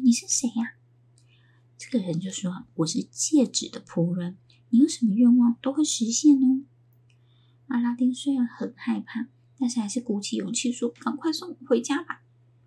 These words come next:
这个戒指的仆人呢，马上呼的一声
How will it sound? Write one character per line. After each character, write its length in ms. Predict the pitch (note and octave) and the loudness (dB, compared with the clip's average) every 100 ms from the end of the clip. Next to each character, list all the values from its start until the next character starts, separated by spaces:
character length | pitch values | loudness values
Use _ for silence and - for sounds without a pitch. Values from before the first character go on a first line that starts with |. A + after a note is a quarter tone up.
| _ _ _ _ | _ _ _ _
这 100 | A#3+ | -4
个 80 | G#3+ | -4
戒 340 | - - A#3+ | -2 2 2
指 200 | G3+ - | 2 -6
的 120 | - | -8
仆 240 | - - F3+ | -8 -8 -6
人 180 | F#3 F3+ | -8 -8
呢， 140 | F3 | -6
马 340 | G#3 G3 - A#3+ | -2 -2 -2 -6
上 400 | - G4 D4+ B3+ | -8 0 0 0
呼 480 | - - G#4 E4 B3 | -8 -8 2 6 6
的 100 | G#3 | 4
一 160 | F#3 | -2
声 260 | G3 G#3 G3+ | -2 -4 -6